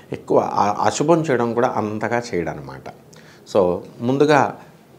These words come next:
నువ్వు అడిగినట్లుగా ఈ మేషరాశి వారికి ఎలా ఉంటుంది అండి అని అడిగాం. మేషరాశిలో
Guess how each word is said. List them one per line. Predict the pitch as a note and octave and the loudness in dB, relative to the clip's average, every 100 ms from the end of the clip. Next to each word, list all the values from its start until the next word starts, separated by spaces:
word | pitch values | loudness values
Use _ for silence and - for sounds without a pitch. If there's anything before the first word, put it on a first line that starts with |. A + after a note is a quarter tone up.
| - | -6
నువ్వు | A2+ G#2 | 0 2
అడిగినట్లుగా | G2+ G#2 G#2 G#2+ A2 E2+ - - | 0 -2 -4 -2 -2 -2 -6 -6
ఈ | G2+ | -6
మేషరాశి | F#2 F2+ A#2+ E3+ F#3+ D#3+ B2 A2 | -4 0 2 4 4 4 2 -2
వారికి | G2+ G2 F#2+ B2+ F2 D#2 - - - | -6 -6 -4 -2 -2 -6 -14 -12 -2
ఎలా | A2 A2 | 4 4
ఉంటుంది | F#2+ F2+ F2+ F2 F2 F2+ | 2 -4 -8 -6 -6 -6
అండి | F2 E2+ | -8 -8
అని | G2 D#2+ | -8 -10
అడిగాం. | D2 - - - - - - - - | -12 -14 -18 -20 -20 -20 -20 -10 0
మేషరాశిలో | A2+ D3+ - G#3 F3 C3+ C3+ B2 B2 G2 G2+ | 6 6 6 6 6 6 2 4 6 6 2